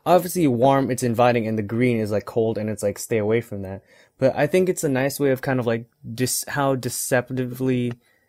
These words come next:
addicting that thing could be. Like, he, Andrew doesn't know it, but, like, he, he thinks he wants that. Well, he, he wants it, but he does, he doesn't know the, like, terrors behind it.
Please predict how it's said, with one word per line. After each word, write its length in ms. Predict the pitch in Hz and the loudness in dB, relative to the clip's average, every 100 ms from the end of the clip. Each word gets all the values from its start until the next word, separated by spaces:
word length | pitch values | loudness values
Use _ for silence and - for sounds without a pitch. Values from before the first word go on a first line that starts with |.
| _ _ _ _ - | _ _ _ _ -4
addicting 580 | 127 107 127 - 113 | 0 2 0 0 -2
that 220 | 110 107 - | 0 -2 -2
thing 180 | 113 | -6
could 220 | 104 104 98 | -4 -8 -4
be. 300 | 107 92 113 _ _ _ | -4 -4 -10 _ _ _
Like, 260 | 120 120 - _ | -4 -4 -12 _
he, 220 | - - - - | -16 -16 -16 -4
Andrew 340 | 135 160 156 | 0 0 0
doesn't 300 | 156 156 135 | 0 0 2
know 140 | 127 123 | 0 0
it, 120 | 117 | 0
but, 100 | 117 | -2
like, 180 | 113 110 | -2 -2
he, 320 | - 139 131 | 0 0 0
he 180 | - 156 | -4 -4
thinks 280 | 147 214 196 | 2 2 2
he 100 | 170 | 0
wants 300 | 131 151 160 | 2 2 2
that. 140 | 175 | 2
Well, 140 | 156 165 | 4 2
he, 280 | - 180 - | 0 -6 -4
he 100 | 190 | 2
wants 320 | 185 185 170 | 4 4 2
it, 180 | 110 104 - - _ | -2 -6 -10 -20 _
but 120 | - | -4
he 140 | 156 165 | 0 6
does, 280 | 170 165 - | 8 8 2
he 180 | 139 165 | 2 8
doesn't 300 | 180 175 156 | 8 6 4
know 180 | 160 | 4
the, 320 | 156 143 135 123 | 4 2 2 2
like, 240 | 117 - | 2 -2
terrors 480 | - 127 135 135 117 | -2 2 4 4 0
behind 440 | 113 - 120 117 - | -4 -2 -2 -2 -6
it. 140 | - | -14